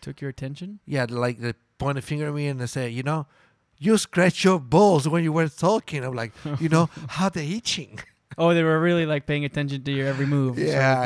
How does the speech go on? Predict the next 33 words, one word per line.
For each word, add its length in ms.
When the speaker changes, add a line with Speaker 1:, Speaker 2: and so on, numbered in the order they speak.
Speaker 1:
thing. 100
Speaker 2:
know, 180
because 300
I 40
Speaker 1:
Right. 100
Speaker 2:
was, 120
I 80
was, 240
like, 220
all 160
the, 120
all 140
the 140
flashlights 680
on 120
me 180
because, 300
you 120
know, 120
I 20
was 140
Speaker 1:
Right. 160
Speaker 2:
like 100
the 80
main 240
guy. 320
Not 160
the 100
main 220
guy. 320
I 40
mean, 200
no, 220